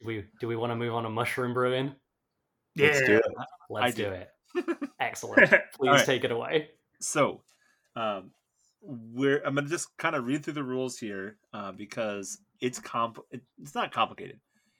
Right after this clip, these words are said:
Speaker 4: It's the first time I'm doing it. So,
Speaker 1: Yeah.
Speaker 4: to me,
Speaker 3: Yeah.
Speaker 4: it
Speaker 1: It's
Speaker 4: sounds
Speaker 1: involved.
Speaker 4: complicated.
Speaker 1: Yeah.
Speaker 4: All right.
Speaker 1: Totally.
Speaker 4: So, um, in step seven of the Aftermath sequence, you can concoct one fungus,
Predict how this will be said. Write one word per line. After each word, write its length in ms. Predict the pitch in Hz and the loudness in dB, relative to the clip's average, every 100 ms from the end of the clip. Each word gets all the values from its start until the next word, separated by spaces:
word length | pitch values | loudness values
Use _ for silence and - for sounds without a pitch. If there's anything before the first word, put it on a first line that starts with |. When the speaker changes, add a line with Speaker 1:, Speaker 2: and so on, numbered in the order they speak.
| _ _ _ _ _ - | _ _ _ _ _ -6
Speaker 4:
It's 180 | 139 | -6
the 80 | - | -6
first 300 | 127 160 143 | -2 0 0
time 100 | 139 | -2
I'm 160 | 117 110 | -2 -2
doing 300 | 110 95 95 | -4 -4 -8
it. 120 | - _ - | -18 _ -14
So, 440 | - 123 107 101 | -2 2 2 2
Speaker 1:
Yeah. 160 | 269 160 | 2 2
Speaker 4:
to 100 | 123 | 2
me, 280 | 143 147 139 | 2 2 4
Speaker 3:
Yeah. 160 | 131 208 | 4 2
Speaker 4:
it 20 | |
Speaker 1:
It's 80 | 202 | 2
Speaker 4:
sounds 180 | 254 135 | 4 4
Speaker 1:
involved. 120 | 92 | 4
Speaker 4:
complicated. 340 | - - 269 | 0 0 2
Speaker 1:
Yeah. 220 | 233 104 - _ _ _ _ _ | 2 2 -4 _ _ _ _ _
Speaker 4:
All 60 | 117 | 4
right. 100 | 156 | 4
Speaker 1:
Totally. 220 | 113 90 - _ _ _ _ _ _ _ - | 4 -2 -16 _ _ _ _ _ _ _ -16
Speaker 4:
So, 480 | - 151 127 85 _ _ | -4 0 0 0 _ _
um, 400 | 113 110 101 95 - _ _ _ - | 0 2 0 -4 -18 _ _ _ -14
in 140 | 113 | -10
step 340 | - - 202 - | -6 2 2 2
seven 440 | - 135 139 151 - | 0 0 0 -6 -10
of 80 | |
the 140 | 113 117 | -4 0
Aftermath 440 | 151 185 180 190 | 0 -2 -6 -4
sequence, 540 | - 117 117 110 110 - | -6 -8 -8 -8 -8 -8
you 80 | 120 | -8
can 260 | 131 117 | -6 -10
concoct 680 | - 131 120 - 165 113 - | -8 -8 -6 -2 -2 -4 -8
one 280 | 110 156 214 | -4 -4 -4
fungus, 440 | - 123 113 117 | -4 -4 -4 -10